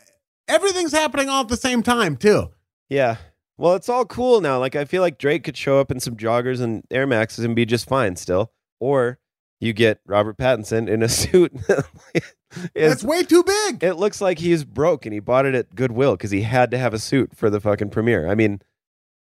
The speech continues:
Speaker 2: it's, but it's, it's all fashion. All looks good, according to tastemakers, I guess.
Speaker 1: Strange world, dude.
Speaker 2: Yeah.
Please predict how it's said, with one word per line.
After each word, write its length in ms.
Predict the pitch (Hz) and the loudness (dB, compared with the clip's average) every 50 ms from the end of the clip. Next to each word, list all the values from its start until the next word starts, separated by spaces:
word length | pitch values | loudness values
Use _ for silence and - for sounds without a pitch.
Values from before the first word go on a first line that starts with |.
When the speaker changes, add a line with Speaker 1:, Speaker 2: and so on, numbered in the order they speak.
| _ _ | _ _
Speaker 2:
it's, 260 | - 120 117 - - | 2 2 2 2 -4
but 240 | - 123 127 160 156 | -12 -4 -2 0 0
it's, 140 | 165 160 - 156 - | 0 -2 -4 -8 -6
it's 180 | 139 147 - 147 | -4 -4 -4 0
all 280 | 147 160 170 180 180 160 | 0 0 2 0 -2 -4
fashion. 440 | - - 165 190 175 - - 117 | -6 -4 -4 -2 -4 -4 -6 -6
All 320 | 110 120 127 135 135 135 - | -2 0 0 0 -2 -4 -6
looks 220 | - 131 131 - - | -8 -10 -10 -8 -4
good, 260 | - 156 120 82 - - - - _ _ _ | -2 -2 -2 -2 -6 -16 -20 -20 _ _ _
according 460 | - - - - - 104 101 95 90 | -10 -10 -6 0 0 2 2 2 0
to 160 | 87 87 85 - _ _ _ _ _ _ _ | -2 -4 -6 -6 _ _ _ _ _ _ _
tastemakers, 560 | - 95 87 - 98 85 82 - 80 80 90 | -2 -2 -2 0 -2 -4 -2 -2 -2 -2 -2
I 60 | 76 | -4
guess. 240 | 73 76 101 - _ _ _ _ _ _ _ _ _ _ _ _ _ _ | -4 -4 -8 -10 _ _ _ _ _ _ _ _ _ _ _ _ _ _
Speaker 1:
Strange 560 | _ - - - - - 123 117 123 117 120 | _ -20 -20 -18 -4 0 2 2 2 2 0
world, 320 | 104 110 110 101 90 90 | 0 0 0 0 -2 -2
dude. 280 | 90 104 92 90 90 85 - _ _ _ _ | -4 -4 -4 -4 -4 -8 -12 _ _ _ _
Speaker 2:
Yeah. 300 | 95 95 98 101 95 90 | -6 -2 -2 0 0 -2